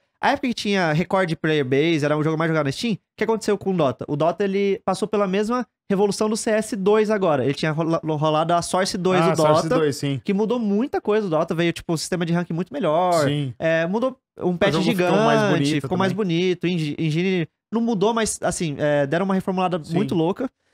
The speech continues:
Speaker 1: É, e
Speaker 2: Eu
Speaker 1: aí
Speaker 2: acho que ele
Speaker 1: deu
Speaker 2: rodava melhor nos P Cs,
Speaker 1: Exato,
Speaker 2: né?
Speaker 1: exato.
Speaker 2: Sim.
Speaker 1: Otimização melhor.
Speaker 2: É.
Speaker 1: E aí deu um, um boom essa época. Realmente, tipo, subiu a player base,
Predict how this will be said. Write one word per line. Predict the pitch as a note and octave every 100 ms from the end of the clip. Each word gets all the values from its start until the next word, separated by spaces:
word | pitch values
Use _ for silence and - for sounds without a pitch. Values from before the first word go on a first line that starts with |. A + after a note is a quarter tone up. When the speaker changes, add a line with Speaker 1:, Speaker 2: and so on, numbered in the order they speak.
| _ _ _ -
Speaker 1:
É, | D#3 D#3 D3+ -
e | F#3+
Speaker 2:
Eu | G3+
Speaker 1:
aí |
Speaker 2:
acho | G#3+ B3+
que | F#3
ele | E3
Speaker 1:
deu | A#3
Speaker 2:
rodava | B3 E3 E3+
melhor | D#3+ C#3+ C3+ C#3
nos | B2 A#2
P | -
Cs, | A#2+
Speaker 1:
Exato, | C3+ D#3+ E3+ E3+ C#3+
Speaker 2:
né? | C#3+
Speaker 1:
exato. | C#3 C3 -
Speaker 2:
Sim. | -
Speaker 1:
Otimização | D3+ E3+ E3 F3
melhor. | F3 F3 D3 D#3+ G3
Speaker 2:
É. | C3 C3
Speaker 1:
E | A3
aí | A#3
deu | A#3
um, | C#4+ D#4 -
um | C4+ D4+
boom | C#4 C4+
essa | G#3+ G3+
época. | F3 - D3
Realmente, | F3+ A3 A3
tipo, | - G#3+
subiu | F#3 B3 G#3
a | A#3
player | A3 G3
base, | F#3+